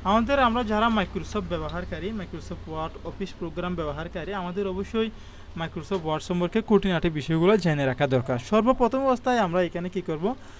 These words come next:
সর্বপ্রথম অবস্থায় আমাদের যে ব্যাকগ্রাউন্ডটা আছে, ওই অনলাইন থেকে কপি করা লেখার মধ্যে একটা ব্যাকগ্রাউন্ড চলে আসছে, একটু খেয়াল করে দেখুন।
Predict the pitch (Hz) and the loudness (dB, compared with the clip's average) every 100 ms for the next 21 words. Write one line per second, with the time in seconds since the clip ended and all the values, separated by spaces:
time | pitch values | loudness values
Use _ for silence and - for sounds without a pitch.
0 | - - - 214 208 190 180 190 190 226 | -16 -14 0 2 4 0 0 0 -2 0
1 | 202 170 170 170 156 127 143 190 190 214 | 2 2 0 -2 -2 -2 2 4 4 2
2 | 202 214 180 - - 226 - - - - | 4 4 4 2 2 2 2 -14 -10 4
3 | 185 196 185 208 240 233 254 254 247 185 | 4 4 4 6 6 4 2 0 2 2
4 | 170 202 208 208 185 - 185 196 180 180 | 2 0 2 4 2 2 2 2 0 0
5 | 196 147 156 160 156 196 196 - 165 139 | 0 0 -2 0 2 4 2 2 0 0
6 | - 156 147 170 - 165 143 165 139 135 | -4 -8 -6 -6 -2 -4 -2 -2 -2 -2
7 | 220 | -2